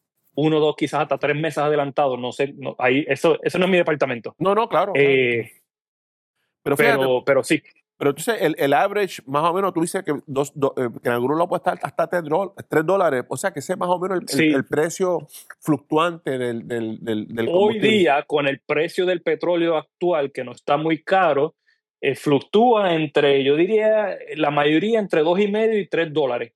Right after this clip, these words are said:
Speaker 1: Hay algunos un poquito más baratos, otros un poquito más caros, obviamente va a depender. Eso es con el precio de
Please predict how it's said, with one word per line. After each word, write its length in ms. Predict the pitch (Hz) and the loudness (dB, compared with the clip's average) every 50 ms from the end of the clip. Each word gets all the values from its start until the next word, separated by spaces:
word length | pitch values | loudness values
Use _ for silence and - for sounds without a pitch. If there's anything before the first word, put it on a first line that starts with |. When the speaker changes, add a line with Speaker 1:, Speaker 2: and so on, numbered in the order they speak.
| _ _ _ _ _ - | _ _ _ _ _ -2
Speaker 1:
Hay 160 | 123 139 147 | 0 2 2
algunos 280 | 151 156 175 180 175 - | 2 2 2 0 0 -2
un 120 | 175 160 | -4 -4
poquito 320 | 139 165 165 165 160 175 170 | -4 -2 -2 -2 0 0 2
más 120 | 170 160 | 2 2
baratos, 480 | 160 170 190 214 226 226 220 - 180 170 | 2 2 2 2 0 0 0 -2 -2 -2
otros 220 | 156 151 151 160 160 | -2 -2 -2 -2 -2
un 100 | 156 147 | -2 -2
poquito 320 | 160 156 156 156 156 160 156 | -2 -4 -2 -2 -2 -2 -2
más 180 | 156 156 156 - | -2 -4 -6 -4
caros, 440 | - 202 190 190 185 180 175 165 | 0 2 2 4 4 4 4 2
obviamente 460 | 139 139 143 143 151 160 170 156 - 135 | 2 2 2 0 0 -2 -4 -4 -2 0
va 100 | 131 131 | 0 0
a 20 | |
depender. 420 | 139 139 151 147 139 123 117 117 - _ - - - | 0 0 -2 -4 -4 -4 -6 -8 -10 _ -20 -14 -10
Eso 180 | - 123 - 190 | -10 -2 0 -2
es 80 | - | 0
con 160 | - 175 170 156 | 2 2 2 2
el 100 | 139 - | 2 2
precio 320 | - 151 156 - - 160 | 2 0 2 2 2 2
de 200 | 147 123 - - | 2 2 0 -4